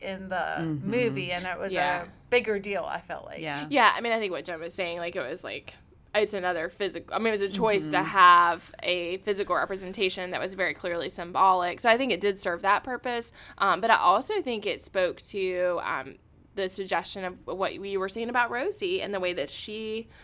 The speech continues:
Speaker 3: um, changed
Speaker 1: Mm-hmm.
Speaker 3: and how Willow, and it, it would definitely suggest that, like, Willow Dean's love for Rosie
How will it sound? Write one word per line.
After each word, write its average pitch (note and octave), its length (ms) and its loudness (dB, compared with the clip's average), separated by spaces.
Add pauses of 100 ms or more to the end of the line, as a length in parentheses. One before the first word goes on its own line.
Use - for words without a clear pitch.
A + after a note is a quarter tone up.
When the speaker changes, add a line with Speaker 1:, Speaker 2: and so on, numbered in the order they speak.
(140)
Speaker 3:
um, F3+ 260 0
changed G3+ 1000 -6
Speaker 1:
Mm-hmm. G3 280 -10
Speaker 3:
and G#3 140 2
how G3 320 6
Willow, F#3+ 320 2
and A#3+ 300 2
it, F#3+ 260 2
it G3 260 0
would F#3 300 -2
definitely F#3 320 0
suggest F#3 460 -2
that, F3+ 80 -6
like, F3 180 -4
Willow F#3 240 2
Dean's F#3 300 -4
love F3+ 340 0
for F3+ 160 -4
Rosie F#3 840 0